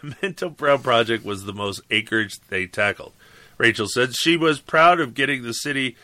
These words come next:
of Salem's job done early, which allowed it to come in under bid, she said. Rachel said she and her husband tried to match the number of goats to the scope of the project,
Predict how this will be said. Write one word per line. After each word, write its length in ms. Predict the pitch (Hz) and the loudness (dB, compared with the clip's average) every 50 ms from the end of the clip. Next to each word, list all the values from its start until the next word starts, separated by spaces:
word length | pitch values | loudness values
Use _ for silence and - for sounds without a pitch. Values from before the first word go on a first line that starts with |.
| - _ _ _ _ | -20 _ _ _ _
of 140 | - 127 123 | -4 -2 -2
Salem's 340 | 117 - 147 139 131 123 113 | 2 4 4 4 4 2 0
job 480 | 107 135 135 127 131 131 120 107 107 104 | 0 2 2 4 4 2 0 -2 -8 -2
done 220 | 107 127 123 123 | 0 0 2 2
early, 400 | 120 104 127 143 143 127 120 123 | 0 0 2 2 4 4 2 2
which 260 | 123 120 117 113 110 - | 0 0 -2 -2 -2 -2
allowed 280 | 123 113 117 120 123 120 | -2 2 2 4 4 4
it 160 | 120 110 - | 2 -2 -4
to 100 | - 117 | -10 -14
come 340 | - - 127 123 117 117 - | -6 -4 -2 -2 -2 -6 -6
in 220 | - 127 123 123 123 | -4 -4 -4 -4 -4
under 280 | 104 120 117 110 107 | -4 -6 -4 -4 -4
bid, 460 | 95 95 95 127 147 175 185 147 135 - | -6 -4 -2 0 0 0 0 -2 -6 -12
she 180 | - 98 92 | -12 -10 -10
said. 340 | 82 - 104 92 95 113 113 _ _ _ _ _ _ _ _ _ _ _ _ | -8 -6 -4 -4 -4 -4 -6 _ _ _ _ _ _ _ _ _ _ _ _
Rachel 380 | - 143 151 151 135 160 147 131 | 2 4 4 4 4 0 -4 -6
said 340 | - - 151 147 147 131 123 | -4 -4 -2 -2 -2 -4 -6
she 300 | - 156 147 147 151 131 | -8 -6 -6 -6 -6 -4
and 160 | - 135 127 | -4 -4 -2
her 140 | 123 120 120 | -2 0 0
husband 400 | 127 135 143 131 131 131 127 117 | 0 0 0 -2 -6 -10 -10 -10
tried 360 | - - 135 135 143 147 147 | -8 -6 -4 -2 -2 -2 -4
to 100 | - 147 | -8 -12
match 300 | 131 127 117 117 117 - - | -10 -6 -4 -4 -4 -6 -10
the 80 | 113 | -12
number 240 | 113 123 120 123 139 | -10 -10 -10 -8 -10
of 160 | 135 113 107 | -10 -10 -10
goats 320 | 101 117 110 107 110 107 - | -8 -6 -6 -6 -8 -10 -14
to 100 | - 117 110 | -18 -18 -16
the 120 | 107 113 | -16 -16
scope 480 | - - - - - 131 123 120 - 110 | -14 -16 -16 -10 -8 -8 -8 -8 -8 -14
of 120 | 113 113 | -18 -18
the 80 | 120 110 | -20 -12
project, 540 | - 147 151 151 131 110 107 92 90 - | -6 -4 -2 -2 -2 -4 -6 -8 -8 -12